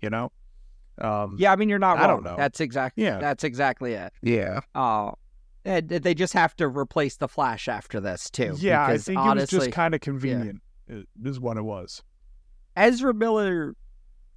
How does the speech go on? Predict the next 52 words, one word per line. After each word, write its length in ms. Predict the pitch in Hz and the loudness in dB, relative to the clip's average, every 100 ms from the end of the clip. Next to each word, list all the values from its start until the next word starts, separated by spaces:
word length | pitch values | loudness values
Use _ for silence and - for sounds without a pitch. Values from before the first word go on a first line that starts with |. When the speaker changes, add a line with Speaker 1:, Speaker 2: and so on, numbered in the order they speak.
| - | -6
Speaker 2:
at 200 | 180 160 | -2 0
this 240 | 214 247 - | 2 0 0
point, 300 | 226 202 147 | 0 0 2
Ezra 320 | 170 160 170 | 0 2 -2
Miller 340 | 156 156 143 127 | 0 0 0 0
is 180 | 135 139 | -2 0
not 240 | 139 135 | 0 0
going 220 | 135 135 123 | 0 -2 -2
to 100 | 123 | -4
be 120 | 127 | -4
doing 400 | 110 127 123 113 | 0 0 2 0
a 140 | 117 | -2
leading 440 | 127 120 127 123 113 | -2 0 -2 0 0
role 320 | 123 120 110 | 2 2 2
that 140 | 110 107 | 0 0
I'm 100 | 110 | -2
gonna 180 | 110 | -4
be 120 | 104 98 | -4 -4
excited 480 | - 117 92 80 - | -2 -4 -4 -8 -14
for. 200 | 82 76 | -14 -4
Like, 200 | 110 123 | -2 0
Ezra 260 | 156 175 220 | 0 2 6
Speaker 1:
No, 100 | 269 | 8
Speaker 2:
Miller 140 | 156 | 8
has 180 | 147 139 | 4 0
to 100 | 196 | 2
Speaker 1:
I 40 | 233 | 2
Speaker 2:
take 200 | 139 - | 0 -2
the 100 | 107 | -4
hit. 260 | 110 87 _ - - | -4 -8 _ -16 0
Yeah. 140 | 120 | 4
Speaker 1:
Listen, 340 | - - 156 123 | 4 0 -4 -4
everything 500 | 190 208 302 - 294 | -2 0 0 0 0
I've 180 | 269 254 | 0 -2
seen 300 | - 233 247 | -2 -2 0
them 140 | 262 | 2
in, 240 | 269 269 262 | 2 2 0
I'm 400 | 180 202 226 175 | 2 0 0 -2
not 240 | 185 214 214 | 0 2 0
impressed. 600 | 190 185 180 165 - 165 | 0 0 0 -2 -8 -2
Like, 300 | 170 151 - | -2 -4 -10
they're 300 | 160 165 190 | -4 0 0
in 140 | 202 196 | 0 0
the, 420 | 196 190 180 160 | 0 0 -2 -4
the 160 | 156 160 | -2 0
Harry 280 | 170 185 180 | 2 2 0
Potter, 720 | - 180 175 180 175 175 - | 0 0 0 0 -2 -4 -4
like, 200 | 165 147 | -4 -2
the 100 | 151 | -6
Fantastic 600 | - 170 156 170 - 143 | -4 -4 -2 -4 -4 -8
Beasts 240 | 160 170 170 | -4 -4 -2
movies. 400 | 175 175 180 | -2 0 -2